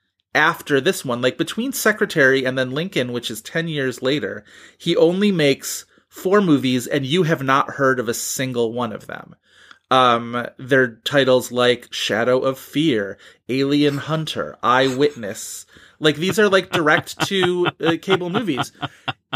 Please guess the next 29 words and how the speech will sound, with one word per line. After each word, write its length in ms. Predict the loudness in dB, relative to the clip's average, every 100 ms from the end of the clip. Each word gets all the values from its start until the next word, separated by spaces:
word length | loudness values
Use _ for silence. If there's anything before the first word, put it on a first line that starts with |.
| -2
or 300 | 2 4 4
direct 300 | 2 2 2 2
to, 240 | 2 2 0
direct 280 | -4 -4 -4
to 80 | -6
video 300 | -4 -2 -2
movies. 440 | -4 -6 -8 -8 0
And 440 | 2 4 2 -2 -2
I 100 | 0
think 160 | 0 -2
he 120 | -2
did, 280 | 2 2 0 -4
uh, 60 |
ended 340 | -2 0 0 -2
up 80 | -2
doing 200 | -2 -2
a 60 |
lot 260 | 0 2 2
of 100 | 0
television 640 | -2 -4 -2 -4 -8 -10
after 260 | -8 -8 -8
this, 280 | -8 -8 -6
which, 220 | -8 -4
like, 260 | -2 -2 _
you 140 | -16 -10
know, 180 | -10 -10 -8
good 160 | -8
for 140 | -8 -8
him. 260 | -8 -10